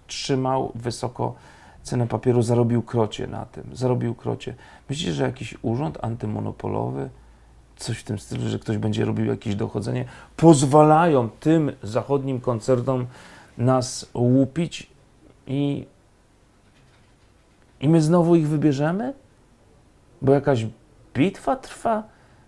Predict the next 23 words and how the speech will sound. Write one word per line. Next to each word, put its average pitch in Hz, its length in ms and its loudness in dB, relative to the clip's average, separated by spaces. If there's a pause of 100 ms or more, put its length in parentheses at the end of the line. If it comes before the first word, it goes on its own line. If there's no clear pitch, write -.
(200)
w 123 100 -8
mediach, 151 500 -2
jakieś, 127 260 -4
w-, 107 220 -12
oni, 120 300 -4
oni 117 200 -8
jakieś 110 240 -6
wartości 107 760 -8
walczą, 233 420 -10
proszę 196 200 -10
państwa. 185 260 -10 (480)
Ja 139 80 -6
w 147 40 -2
ogóle 170 200 0
tego 208 140 0
nie 262 120 -2
rozumiem, 202 340 0
to 131 100 -4
do 151 80 -2
mnie 190 140 -4
nie 226 100 -6
dociera. 139 360 -4 (480)
Y, 143 260 -2